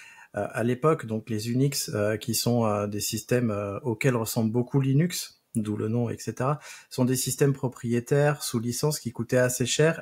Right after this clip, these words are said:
et qui tournaient sur des stations de travail qui elles-mêmes n'étaient pas accessibles. Déjà, avoir un P C, c'était cher. C'est, c'est bien ça qu'il faut se dire. Une station de travail Unix, c'était très, très cher. Et seules les écoles ou les entreprises pouvaient se les payer.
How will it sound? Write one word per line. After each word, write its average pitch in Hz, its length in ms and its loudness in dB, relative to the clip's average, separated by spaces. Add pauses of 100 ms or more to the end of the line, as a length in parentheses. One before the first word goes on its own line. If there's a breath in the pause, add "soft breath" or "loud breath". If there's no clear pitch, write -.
et 123 80 2
qui 127 160 -4
tournaient 143 340 4
sur 131 160 -4
des 117 120 -2
stations 127 340 -2
de 131 80 0
travail 135 340 2
qui 123 240 0
elles-mêmes 139 320 4
n'étaient 120 220 0
pas 135 160 0
accessibles. 123 580 -4 (300 loud breath)
Déjà, 139 240 6
avoir 127 260 2
un 131 60 2
P 135 160 0
C, 175 300 -4 (280 soft breath)
c'était 113 280 -2
cher. - 460 0
C'est, - 200 -10
c'est 117 160 -4
bien 131 120 2
ça 139 160 2
qu'il - 100 -8
faut 127 120 -2
se 117 40 -2
dire. 165 200 0 (260 loud breath)
Une 127 100 4
station 143 340 2
de 151 60 0
travail 143 300 2
Unix, 123 600 -2
c'était - 320 -8
très, 127 440 0
très 107 200 -8
cher. - 300 -8 (360 loud breath)
Et 113 120 -2
seules 139 340 2
les 113 480 0
écoles 127 420 2
ou 104 140 -4
les 101 360 -2
entreprises 117 420 -4
pouvaient 107 220 -4
se - 120 -10
les 104 80 -2
payer. 139 340 -4